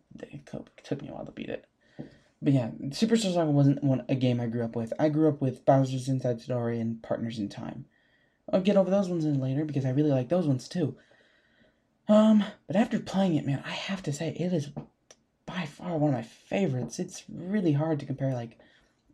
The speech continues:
it's really hard because Bowser's Inside Story is held so close in high regards because it's one of the games that I played the most throughout my childhood. It was, like, the, one of the, one of the games that I really challenged, that I really struggled with, especially when I first picked it up. I struggled with it a lot,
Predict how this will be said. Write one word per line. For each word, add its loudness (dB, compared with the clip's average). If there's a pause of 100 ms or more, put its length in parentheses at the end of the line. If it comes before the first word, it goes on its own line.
(340)
it's -2
really 8
hard 0
because 0 (320)
Bowser's 2
Inside -4
Story 2
is -2
held 2
so 2
close 4
in 2
high 2
regards 0
because 0
it's -8
one 4
of 4
the 0
games 0
that -2
I -4 (120)
played -2 (300)
the 4
most 2
throughout -4
my -4
childhood. 0
It -2
was, 4
like, 0
the, -4
one 2
of 4
the, -2 (640)
one 8
of 10
the 8
games 4
that 6
I 6
really 6
challenged, 0
that -2
I 2
really 2
struggled -2
with, -4
especially 2
when 6
I 4
first -4
picked -6
it -2
up. -6 (500)
I 0
struggled 4
with 0
it -4
a 0
lot, -4